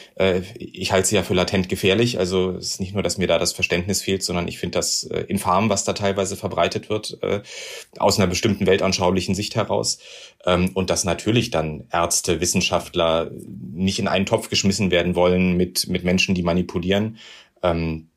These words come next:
das kann ich gut nachvollziehen. Das berichten auch Ärzte, die da an der Front sind, die sagen, die Skepsis von Kollegen ist schon da. Und das hat eine ganz klare politische Dimension. Und ich halte es für völlig glaubhaft, was zum Beispiel der, der, äh,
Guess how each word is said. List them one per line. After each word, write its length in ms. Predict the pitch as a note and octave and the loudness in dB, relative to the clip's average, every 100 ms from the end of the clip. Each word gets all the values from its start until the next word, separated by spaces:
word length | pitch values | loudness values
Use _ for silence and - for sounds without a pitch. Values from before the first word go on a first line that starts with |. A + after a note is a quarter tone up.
| - | -4
das 280 | E2+ - - | 0 0 0
kann 180 | F#2+ F#2 | 2 2
ich 140 | - | 2
gut 160 | F#2 F2 | -2 -2
nachvollziehen. 580 | F2+ - G2 - G2+ | -2 0 0 0 0
Das 160 | G2 F2 | 0 0
berichten 400 | - G2 - - | -2 -2 -2 0
auch 140 | F2+ | 0
Ärzte, 420 | - F#2+ - - F2+ | 0 0 -2 -2 -4
die 100 | F#2 | 0
da 160 | F2+ | 0
an 100 | D2+ | 0
der 100 | F2 | -2
Front 240 | - F#2 G#2 | 0 0 2
sind, 260 | A#2 A2+ | 0 -2
die 60 | G2 | 0
sagen, 560 | F2 F2+ F#2 F#2+ F#2+ | 2 2 2 -2 -4
die 80 | - | -4
Skepsis 420 | - - - - | -2 -2 -2 -2
von 160 | - F#2+ | -2 -2
Kollegen 380 | - F2 F2+ F#2+ | 0 2 2 0
ist 120 | - | 0
schon 220 | - F2 | 0 0
da. 320 | D#2+ E2+ B2 B2 - - - - _ | 0 -2 -4 -6 -20 -20 -20 -20 _
Und 200 | F#2 E2+ | 0 2
das 180 | E2+ F2+ | 0 -2
hat 160 | - | -4
eine 100 | F2+ | -2
ganz 240 | E2+ E2 - | -2 -2 0
klare 300 | E2 D#2+ E2 | -2 -2 -4
politische 680 | - E2+ E2+ F2 E2+ E2 | -6 -4 0 0 2 0
Dimension. 680 | D#2+ E2+ E2 E2 F#2 G2 D#2+ | -2 -4 -4 0 2 2 0
Und 260 | - D#2 - | -6 -10 -12
ich 180 | - - | -8 -2
halte 120 | D#2+ | 0
es 80 | - | 0
für 140 | - | -4
völlig 340 | - F#3+ G2+ - | -2 0 0 2
glaubhaft, 500 | F#2+ - F#2+ - - | 2 2 -2 -2 -4
was 220 | - - | -2 -2
zum 140 | F2 | 0
Beispiel 380 | D#2+ D#2+ E2 E2+ | 2 0 0 0
der, 300 | E2 D#2+ D#2+ | 2 2 0
der, 640 | D#2+ D#2+ D#2+ - - | 0 0 -2 -4 -4
äh, 40 | - | -4